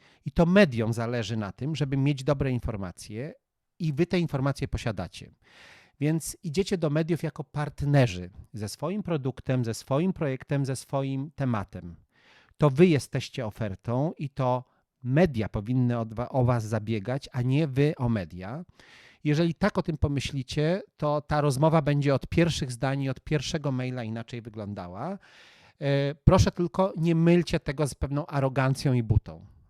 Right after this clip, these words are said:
Tak? Ale przyjdźcie i powiedzcie o tym, o czym chcecie powiedzieć na etapie umawiania. To jest pierwsza rzecz.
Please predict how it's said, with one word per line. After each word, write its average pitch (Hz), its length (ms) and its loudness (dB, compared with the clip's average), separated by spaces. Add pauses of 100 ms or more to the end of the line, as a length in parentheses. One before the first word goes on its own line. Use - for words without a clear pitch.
Tak? - 200 -20 (520)
Ale 135 200 0
przyjdźcie - 720 -2
i - 160 -10
powiedzcie 151 540 -6 (100)
o 156 120 4
tym, 190 240 -2
o 147 80 -8
czym 143 160 -6
chcecie - 320 -10
powiedzieć 101 640 -8
na 110 120 -8
etapie 117 360 -10
umawiania. 92 520 -12
To 143 100 -6
jest 131 160 -6
pierwsza 117 360 -8
rzecz. - 360 -20